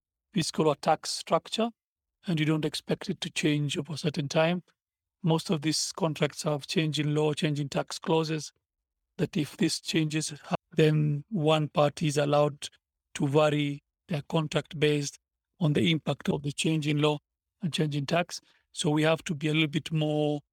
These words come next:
strategic about our planning in terms of technology, the demand, my pet project about what to increase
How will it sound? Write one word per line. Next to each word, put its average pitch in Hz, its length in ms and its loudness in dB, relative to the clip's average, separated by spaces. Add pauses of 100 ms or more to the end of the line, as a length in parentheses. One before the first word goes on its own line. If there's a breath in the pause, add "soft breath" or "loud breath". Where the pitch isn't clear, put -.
(340)
strategic 160 640 0
about 143 400 0
our 139 360 -2
planning 160 540 2 (580)
in 170 120 0
terms 147 200 -4
of 143 60 -10
technology, 151 920 2
the 151 140 -4
demand, 143 680 0
my 139 180 2
pet 170 300 0
project 151 480 0
about 147 480 2
what 160 220 0
to 170 80 -2
increase 156 600 -2